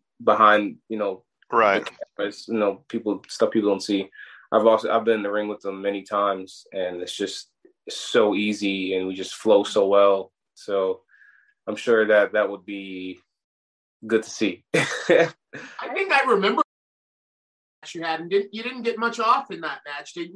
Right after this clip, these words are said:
Speaker 3: did you? Didn't he just beat the
Speaker 1: No, I did. No, I, I
Speaker 3: Okay,
Speaker 1: definitely
Speaker 3: I'm gonna
Speaker 1: did.
Speaker 3: have to revisit it.
Speaker 1: We, we, we,
Speaker 3: No,
Speaker 1: we
Speaker 3: no,
Speaker 1: know,
Speaker 3: no,
Speaker 1: we know
Speaker 3: I
Speaker 1: how to, we know how to tell a story. <laughs> Um, but yeah, no, I, I, I wish they would have gave us more time. He, I was actually just talking to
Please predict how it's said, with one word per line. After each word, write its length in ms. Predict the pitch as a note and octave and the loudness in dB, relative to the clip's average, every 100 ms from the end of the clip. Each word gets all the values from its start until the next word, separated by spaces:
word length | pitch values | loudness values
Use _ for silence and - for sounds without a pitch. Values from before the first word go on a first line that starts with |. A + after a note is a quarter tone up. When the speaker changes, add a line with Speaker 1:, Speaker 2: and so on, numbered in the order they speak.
| G3 | -18
Speaker 3:
did 180 | G#3 A3+ | -14 -12
you? 160 | C4 B3 | -12 -12
Didn't 160 | A#3 | -10
he 80 | G#3+ | -10
just 220 | G#3 G3 - | -8 -10 -10
beat 200 | G3 - | -14 -4
the 80 | |
Speaker 1:
No, 200 | C3 D3+ | 4 6
I 120 | D#3+ E3 | 6 6
did. 240 | D3+ D#3 _ _ B2 | 2 0 _ _ -8
No, 220 | B2+ C3+ | -4 -2
I, 160 | B2+ | -2
I 100 | A#2 | -2
Speaker 3:
Okay, 160 | A#2+ C3 | -2 -2
Speaker 1:
definitely 140 | - | -2
Speaker 3:
I'm 60 | - | -4
gonna 140 | - A#3+ | -2 -2
Speaker 1:
did. 60 | |
Speaker 3:
have 100 | A3+ | -2
to 80 | - | -4
revisit 480 | G#3 - G3 E3 D#3 | -2 2 2 0 -6
it. 200 | D#3 D#3+ - - - | -6 -8 -10 -14 -2
Speaker 1:
We, 240 | D3 D3+ C#3+ - C#3 | 2 2 2 -4 -2
we, 260 | D#3 D3 | 0 2
we, 100 | D#3 | 2
Speaker 3:
No, 120 | D#3 B3+ | 4 4
Speaker 1:
we 80 | |
Speaker 3:
no, 0 | |
Speaker 1:
know, 160 | C#4+ - | 6 6
Speaker 3:
no, 120 | D4 - | 4 2
Speaker 1:
we 60 | |
know 120 | E3 D#3 | 2 0
Speaker 3:
I 20 | |
Speaker 1:
how 80 | D#3 | -2
to, 240 | C#3+ C3+ - _ _ _ _ C#3+ | -4 -6 -10 _ _ _ _ -4
we 80 | |
know 100 | E3+ | 2
how 60 | F3 | 2
to 80 | D3+ | 2
tell 180 | D#3 C#3 | 0 -2
a 40 | |
story. 440 | B2+ A#2+ A2+ G#2 A2+ | -4 -6 -6 -8 -8
<laughs> 720 | - C#3+ A#3 - F#3+ - G3 - - - B3+ A#3+ - - - | -8 -4 -2 -2 -2 -6 -8 -8 -18 -18 -18 -20 -20 -14 -2
Um, 520 | C3 B2 A#2 A2+ G#2 _ _ _ - - | 2 2 2 0 -4 _ _ _ -20 -4
but 140 | B2+ | 0
yeah, 220 | C#3+ C3+ | 4 4
no, 120 | A#2 B2+ | 4 0
I, 360 | A#2 A#2 A#2+ A#2 | 0 0 -2 -4
I, 100 | A#2+ | -4
I 60 | A#2 | -4
wish 180 | C3 C#3 | -4 -4
they 100 | C#3 | -6
would 80 | B2 | -4
have 100 | A#2+ | -4
gave 140 | A#2 | -6
us 120 | A2+ | -6
more 140 | A#2 A2 | -6 -6
time. 400 | - B2 A2+ A2 | 0 2 2 0
He, 200 | C3+ C3+ | -2 0
I 120 | C3 | 0
was 160 | C3+ C3 | 0 -2
actually 240 | B2 B2+ | -2 -6
just 180 | - - | -18 -4
talking 280 | A2+ G#2 | -4 -4
to 60 | G#2 | -8